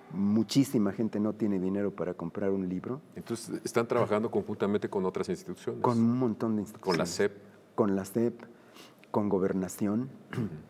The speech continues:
Speaker 1: Eh, también con sedatu nos ha ayudado en, en algunas publicaciones, porque también participa dentro del Comité de Conmemoraciones,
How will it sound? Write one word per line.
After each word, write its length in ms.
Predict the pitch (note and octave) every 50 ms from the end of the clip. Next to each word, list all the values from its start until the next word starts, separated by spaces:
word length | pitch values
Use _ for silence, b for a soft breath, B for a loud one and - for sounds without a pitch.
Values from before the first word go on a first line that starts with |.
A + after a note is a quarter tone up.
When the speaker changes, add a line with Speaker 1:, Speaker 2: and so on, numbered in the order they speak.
| B B B B B B - -
Speaker 1:
Eh, 500 | A#2 G#2+ G#2 G#2 G#2 G2+ G2 F#2+ G2 - - - - -
también 720 | G#2+ G2 G2 G2 F2+ A2 A#2 A2+ A#2 A#2+ A#2 A2+ G#2 G2+
con 200 | - - G#2 G2
sedatu 640 | F#2 - G#2+ F#2 A2 A#2 A2+ - - C#3 C#3+ D3+ C3+
nos 320 | A2+ G2 F2+ F#2 F2+ -
ha 320 | A#2 G#2 G#2 G#2 G#2 - -
ayudado 640 | G2 F#2 F#2+ F#2 F#2 G#2 G#2 G2+ G#2 F#2+ F2 E2 - -
en, 220 | F#2+ G2 F#2 F2+ - -
en 140 | G2+ F#2 F2+
algunas 380 | F2+ F#2 F#2 G2 G2+ G2+ G#2 G#2
publicaciones, 920 | - G2 D#2+ E2 - - - F2+ - - G2+ G#2 A2 A#2+ D3 E3+ - - B B B B B B B -
porque 180 | - - G#2
también 340 | - - G2 F#2+ G2+ G#2 G2
participa 540 | F2 - - D#2+ - - - G#2 - F#2+ F2+
dentro 340 | F2 F2 E2+ - F#2 F#2 F2
del 340 | F2 E2+ F2 F2+ F2 E2+ -
Comité 340 | - F#2 F2 F#2 F2 - G2+
de 100 | F#2+ F#2+
Conmemoraciones, 960 | - F#2 F2+ F2+ F2+ F2+ F#2 F#2 G2+ G2 - - A#2+ A2+ A#2 A#2 B2 A#2+ -